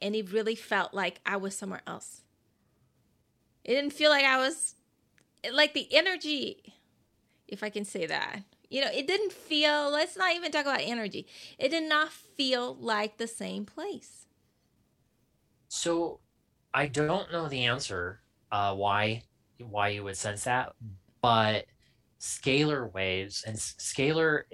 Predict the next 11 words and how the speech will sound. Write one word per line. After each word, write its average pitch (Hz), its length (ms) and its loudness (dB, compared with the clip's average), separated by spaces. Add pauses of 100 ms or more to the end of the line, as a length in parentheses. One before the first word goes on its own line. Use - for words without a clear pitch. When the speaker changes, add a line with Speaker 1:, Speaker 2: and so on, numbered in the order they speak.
Speaker 2:
is 117 180 -6
a 113 220 -6
ener-, 120 380 -2
scalar 170 460 4
energy 123 380 0
is - 280 -2
a, 98 320 -2
uh, 92 280 0
term 110 280 -2
that's 101 200 -8
used. 98 440 -10